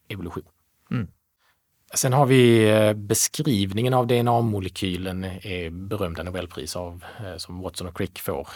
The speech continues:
Speaker 1: eh, på sextiotalet, men upptäckten är på femtiotalet.
Speaker 2: Okej. Mm.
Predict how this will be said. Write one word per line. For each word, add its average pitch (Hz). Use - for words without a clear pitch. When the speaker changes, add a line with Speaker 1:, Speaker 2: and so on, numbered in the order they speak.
Speaker 1:
eh, -
på 107
sextiotalet, 80
men 90
upptäckten 92
är 87
på 98
femtiotalet. -
Speaker 2:
Okej. -
Mm. 113